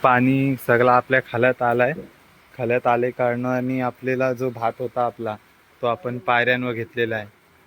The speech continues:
पायऱ्यांवर भात घेऊन आपण शेवटी शेतकऱ्याची लक्ष्मी ती आपला भात.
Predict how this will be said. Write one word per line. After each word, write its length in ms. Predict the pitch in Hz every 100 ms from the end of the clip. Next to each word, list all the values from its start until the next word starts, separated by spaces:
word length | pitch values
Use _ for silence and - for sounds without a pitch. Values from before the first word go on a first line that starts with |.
| -
पायऱ्यांवर 440 | 120 120 123 127
भात 200 | 120 117
घेऊन 340 | 110 117 120 123
आपण 340 | 117 123 139 143 _ _ _ _ _ _
शेवटी 320 | - 131 127
शेतकऱ्याची 680 | 139 139 135 - 143 143 143
लक्ष्मी 400 | 139 135 - 143
ती 160 | 131 143
आपला 400 | 135 131 135 147 165 _ _ -
भात. 220 | 131 117